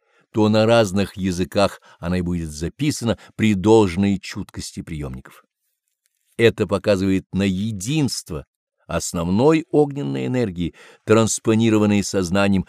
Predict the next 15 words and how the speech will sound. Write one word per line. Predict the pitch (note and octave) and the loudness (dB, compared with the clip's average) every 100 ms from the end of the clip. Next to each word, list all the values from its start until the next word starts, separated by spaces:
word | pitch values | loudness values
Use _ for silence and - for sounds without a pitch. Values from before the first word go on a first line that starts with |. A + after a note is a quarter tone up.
| - | -10
в | _ - | _ -4
приемлемую | G#2+ G2 F#2 F#2 F#2 F#2+ F#2+ F#2+ | 0 2 4 4 2 2 2 0
для | F2+ | -2
него | F2+ E2+ | -2 -2
форму. | - E2+ - - _ _ _ _ _ _ _ _ _ - | -6 -10 -12 -16 _ _ _ _ _ _ _ _ _ -10
Без | D#2 D2 | -8 -6
напряжённого | E2 E2+ F2 F2 D3 D#3+ C3+ A#2 G#2 G2+ | -6 -4 -4 2 2 2 2 0 0 -2
усилия | G2 - C3 A#2+ G#2 | -4 -4 -4 -2 0
со | F#2 | -2
стороны | - F2+ F2+ G#2 | -6 -4 -2 -2
ученика | F#2 - F2 E2+ G#2+ G#2 - - _ | -4 -6 -6 -6 -2 -4 -4 -20 _
приёма | - F2+ F#2 F2+ | -4 0 0 0
мысли | F#2 - F2+ | -2 -4 -6
не | E2 | -8
получится. | D2+ D#2 C#2 - - - | -6 -8 -10 -14 -16 -16